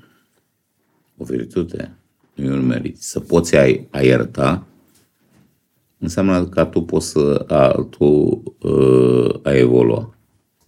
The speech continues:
Iertăm. Oamenii sunt supuși greșelii, nu-i judeca tu. Trimite-i sus la Dumnezeu. Când un om te dă dracului,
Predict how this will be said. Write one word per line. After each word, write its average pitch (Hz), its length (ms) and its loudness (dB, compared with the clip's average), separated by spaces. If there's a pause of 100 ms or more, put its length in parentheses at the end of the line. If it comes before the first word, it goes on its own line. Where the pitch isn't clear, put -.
(300)
Iertăm. - 640 0 (1900)
Oamenii 92 360 -2
sunt 80 200 -4
supuși 78 320 -4
greșelii, 67 500 -4
nu-i 82 160 6
judeca 82 520 2
tu. - 320 -8 (1500)
Trimite-i 107 480 0
sus 62 300 -6
la 64 120 0
Dumnezeu. 57 540 -2 (840)
Când 107 220 8
un 107 300 6
om 139 220 2
te 101 160 2
dă 95 160 4
dracului, 82 960 0